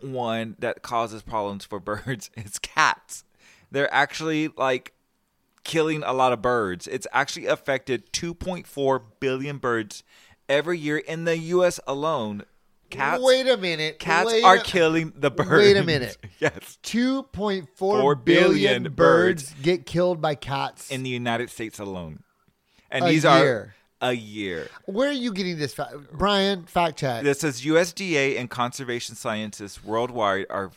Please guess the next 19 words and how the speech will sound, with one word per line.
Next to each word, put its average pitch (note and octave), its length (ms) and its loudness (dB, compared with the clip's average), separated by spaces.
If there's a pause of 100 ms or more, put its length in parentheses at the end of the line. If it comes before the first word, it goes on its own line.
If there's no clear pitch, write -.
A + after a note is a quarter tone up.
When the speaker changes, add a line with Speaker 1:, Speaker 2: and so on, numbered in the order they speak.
(140)
Speaker 1:
are, G2 220 -8 (220)
are A#2 140 0
realizing B2 600 -2
that G#2 240 -8
the G2 60 -18
bird A#2 500 -4
population G#2 580 -6
is D#2+ 140 -16
being, G2+ 480 -8 (360)
like, F#2 360 -12
decreased. G#2+ 580 -10
It's A2+ 160 -18
decreasing C#3+ 600 -8
by A2+ 180 0
a G#2+ 100 -2
certain F#2+ 300 -10
percentage. F2+ 600 -14 (400)
And C#3 300 -10
cats D3+ 400 -2